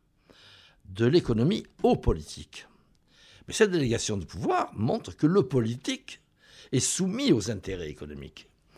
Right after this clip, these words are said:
On ne le voit nulle part aussi bien que dans un pays comme les, comme les États-Unis, où on sait très bien que ce sont les, les multinationales qui font les, qui font les élections et que les, les, les partis, euh,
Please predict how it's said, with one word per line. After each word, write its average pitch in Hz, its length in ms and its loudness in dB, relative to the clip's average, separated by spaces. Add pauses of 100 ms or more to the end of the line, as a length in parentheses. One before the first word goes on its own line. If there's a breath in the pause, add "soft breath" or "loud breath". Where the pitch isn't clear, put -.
(560 loud breath)
On 87 100 -6
ne 101 100 0
le 104 120 2
voit 110 200 2
nulle 104 200 -4
part 87 220 -6
aussi - 260 -10
bien 175 320 -4
que 92 1000 -8
dans 85 240 -10
un 78 80 -10
pays 85 280 -8
comme 76 240 -16
les, 69 300 -14
comme - 160 -14
les - 160 -14
États-Unis, 92 580 -4
où 123 80 -2
on 82 60 -6
sait - 160 -10
très 76 180 -14
bien 139 260 -4
que - 80 -12
ce - 80 -20
sont 117 300 -4
les, 78 240 -8 (760 loud breath)
les 80 100 -8
multinationales 87 1000 -8
qui - 140 -14
font 92 300 -8
les, 73 500 -10 (220)
qui - 120 -14
font 87 180 -10
les 73 180 -12
élections 147 580 -4
et 120 60 -2
que - 160 -16
les, 80 300 -10 (640 loud breath)
les, 69 800 -14
les 73 120 -10
partis, 139 680 -4
euh, 73 600 -10